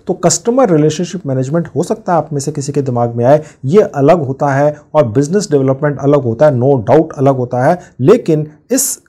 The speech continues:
कोर्स को करने के बाद हमने चेक किया है, ये यहाँ पर बहुत सारी भाषाओं के अंदर है। मैं आपको दिखाता हूँ,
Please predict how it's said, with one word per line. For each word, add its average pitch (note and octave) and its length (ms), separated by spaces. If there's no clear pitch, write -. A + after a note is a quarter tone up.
कोर्स A3+ 280
को G3 120
करने C#3+ 280
के C#3 100
बाद C3+ 200
हमने C3 220
चेक F3 340
किया B2+ 220
है, C3+ 140
ये A#3 120
यहाँ D#3+ 200
पर G3 120
बहुत E3 260
सारी F#3 260
भाषाओं B2 400
के E3+ 120
अंदर C3 260
है। D3+ 120
मैं F#3+ 80
आपको A3 200
दिखाता C3+ 340
हूँ, E3+ 200